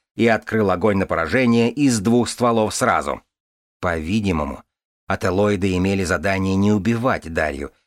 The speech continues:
а захватить в плен — так как они стреляли из каких-то необычного вида пистолетов, наподобие электрических разрядников, целясь в руки и ноги девушки, заставляя её проявлять чудеса акробатики. Первые же выстрелы Железовского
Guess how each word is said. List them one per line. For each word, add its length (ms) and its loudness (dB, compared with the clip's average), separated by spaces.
а 120 -2
захватить 540 -4
в 100 -12
плен — 360 -2
так 140 -2
как 160 -6
они 220 2
стреляли 500 -2
из 220 -6
каких-то 460 -6
необычного 640 0
вида 240 0
пистолетов, 640 -2
наподобие 540 4
электрических 640 0
разрядников, 720 -2
целясь 440 0
в 140 -8
руки 280 -4
и 180 -4
ноги 280 2
девушки, 480 -4
заставляя 580 -4
её 400 -4
проявлять 520 -2
чудеса 420 -6
акробатики. 640 -12
Первые 440 -2
же 160 -4
выстрелы 460 -4
Железовского 720 -2